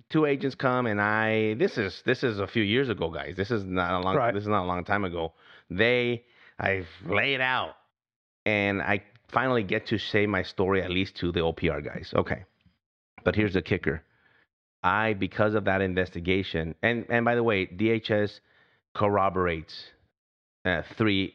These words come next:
Speaker 1: of my allegations, and they say, "Yes, in fact, we did screw up, but we're not gonna do anything. We're gonna possibly do some disciplinary action on some people." Whatever. They all got promoted. They're all heads of offices. But that's not the key.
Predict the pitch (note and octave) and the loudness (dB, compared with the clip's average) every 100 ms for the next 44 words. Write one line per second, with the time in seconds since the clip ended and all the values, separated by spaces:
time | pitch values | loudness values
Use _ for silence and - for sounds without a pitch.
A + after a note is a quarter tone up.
0 | _ F2+ F2 F2 E2+ E2+ D#2+ E2 - D#2+ | _ 0 2 2 2 0 0 -2 -2 -6
1 | E2 E2 F2 - F#2 E2 E2 _ _ _ | -2 0 0 0 0 0 -4 _ _ _
2 | - F#2 F#2+ G2 F2+ E2+ E2 - - D#2+ | -2 0 0 -2 -2 0 -2 -4 -14 -18
3 | - F2+ F#2+ F2+ E2 - F2+ E2+ E2+ - | -4 0 0 0 -4 -2 0 2 0 -4
4 | - _ - F#2+ F#2 - _ _ _ - | -14 _ 0 2 2 -4 _ _ _ -2
5 | G2 G2 F#2 F2 E2+ F2 E2+ E2 D#2+ A#2 | 0 2 0 0 0 0 -2 -6 -2 0
6 | B2 B2 A#2+ A2+ - _ _ - _ _ | 0 0 0 -2 -8 _ _ -20 _ _
7 | _ - C#3 D3 A3+ D3+ A2+ F#2+ F#2 E2+ | _ -2 0 0 0 0 0 0 -2 -2
8 | F#2+ F2+ E2 E2 D#2 D2+ - - E2 E2 | -2 0 0 0 0 -2 -6 -6 -6 -6
9 | - D#2+ D#2+ - - - _ - E3 C3 | -8 -8 -8 -10 -14 -18 _ -2 2 2
10 | F#2 E2+ G2 G#2 G#2 G#2 F2 E2+ F2 F2 | 2 2 2 2 0 -2 -2 0 2 2
11 | E2 E2 E2 E2+ D#2+ D2+ C#2+ - - - | 2 2 0 -2 -2 -2 -4 -8 -14 -16
12 | - - _ _ _ _ _ _ B2+ - | -20 -20 _ _ _ _ _ _ 0 2
13 | F#3+ E3+ B2+ - - - G#2 F2 | 2 2 0 -2 -6 -2 -2 -2